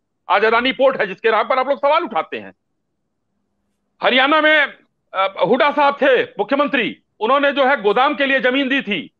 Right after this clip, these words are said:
आज गहलोत सरकार ने उनको वहां पर जो है, अ, उसके लिए सोलर एनर्जी के लिए जमीन दिया है।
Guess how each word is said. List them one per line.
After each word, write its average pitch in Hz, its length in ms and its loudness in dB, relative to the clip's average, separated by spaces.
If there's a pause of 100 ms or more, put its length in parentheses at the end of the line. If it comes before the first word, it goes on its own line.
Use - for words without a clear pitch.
(300)
आज 196 180 0
गहलोत 202 400 2
सरकार 254 300 0
ने 262 100 0
उनको 254 520 2
वहां 214 200 0
पर 247 180 -2
जो 226 120 2
है, 233 240 0
अ, 220 260 -2 (120)
उसके 214 220 -2
लिए 233 160 0
सोलर 233 320 2
एनर्जी 226 320 0
के 233 80 -4
लिए 254 100 2
जमीन 247 280 -2
दिया 226 240 2
है। 131 200 -4